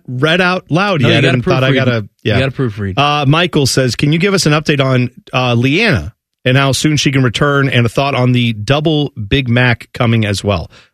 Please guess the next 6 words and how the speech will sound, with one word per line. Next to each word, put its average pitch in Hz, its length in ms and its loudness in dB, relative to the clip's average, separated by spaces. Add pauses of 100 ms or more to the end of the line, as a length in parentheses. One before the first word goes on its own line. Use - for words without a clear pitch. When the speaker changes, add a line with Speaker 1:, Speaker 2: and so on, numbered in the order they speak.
Speaker 1:
That's, - 200 -4
like, 139 180 0
two 160 220 2
different 143 320 -2
things. 156 460 -4 (160)
Speaker 2:
Um, 139 560 0